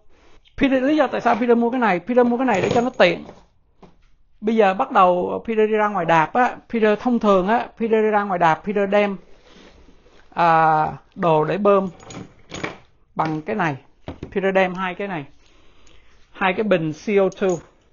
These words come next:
và cái vòi, để mà khi mà sự cố á, mình vặn vô và mình bơm hơi lên. Thì, à, rất là nhiều lần Peter cần phải dùng tới hai cái luôn.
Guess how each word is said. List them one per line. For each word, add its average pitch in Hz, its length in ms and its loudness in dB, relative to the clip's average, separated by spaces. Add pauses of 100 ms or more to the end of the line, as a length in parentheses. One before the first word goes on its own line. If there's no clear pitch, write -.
(360)
và 151 200 -4
cái 190 140 -4
vòi, 135 280 -4 (640)
để 151 300 -8
mà 160 340 -4 (480)
khi 180 240 0
mà 151 460 -2
sự 160 240 -8
cố 185 240 2
á, 226 140 2
mình 165 200 -6
vặn 147 300 -6
vô 180 300 0 (260)
và 147 160 -2
mình 147 220 -6
bơm 170 320 0
hơi 170 240 0
lên. 170 220 2 (440)
Thì, 165 320 2
à, 156 320 6 (840)
rất 254 300 4
là 247 60 0
nhiều 180 200 0
lần 165 220 4
Peter 190 340 2
cần 151 180 0
phải 196 120 -6
dùng 160 180 0
tới 202 140 -4
hai 190 200 -2
cái 185 280 -2
luôn. 196 200 -2